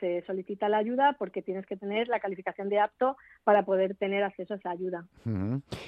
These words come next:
Speaker 2: Y, y aunque han salido las ayudas ahora, ¿se van a poder, mm, solicitar si el alumno, por ejemplo, eh, hizo el curso en enero?
Speaker 1: Esta convocatoria que hemos publicado esta semana en el Boletín de la Comunidad de Madrid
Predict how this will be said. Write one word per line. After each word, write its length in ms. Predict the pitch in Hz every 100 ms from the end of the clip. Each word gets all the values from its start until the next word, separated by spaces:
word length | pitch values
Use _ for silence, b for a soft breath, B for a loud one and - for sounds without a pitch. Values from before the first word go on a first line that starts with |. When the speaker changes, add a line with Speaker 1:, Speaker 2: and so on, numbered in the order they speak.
| B
Speaker 2:
Y, 180 | 135 123 - 113 104
y 40 |
aunque 300 | 104 101 95
han 120 | 110 107
salido 340 | 117 117 123
las 180 | 117 110
ayudas 380 | 120 123 123 127
ahora, 320 | 131 139 139
¿se 160 | -
van 380 | 120 117 123 120
a 80 | 120
poder, 360 | 120 117 120 104
mm, 440 | 123 110 104 107
solicitar 680 | 98 117 117 - 117 139 143
si 380 | - 123 117 110
el 140 | 110
alumno, 440 | 107 117 135 123 113
por 100 | 113
ejemplo, 420 | - 120 117 117
eh, 140 | 113 101 B B -
hizo 240 | 120 123
el 100 | 117
curso 400 | - 120 120 120
en 160 | 113 113
enero? 460 | 120 151 113 78 - _ _ _ _ _ _ _ _ B B B _ -
Speaker 1:
Esta 480 | 226 - 285 285
convocatoria 600 | 285 277 269 262 285 320
que 100 | 330
hemos 120 | 233 240
publicado 400 | 240 233 233 226
esta 200 | 226 226
semana 760 | 233 226 226 220 214 214 214 -
en 340 | 226 214 208
el 80 | 208
Boletín 380 | 214 214 208 214
de 40 |
la 120 | 208
Comunidad 260 | 202 202 208
de 80 | 202
Madrid 360 | 208 220 294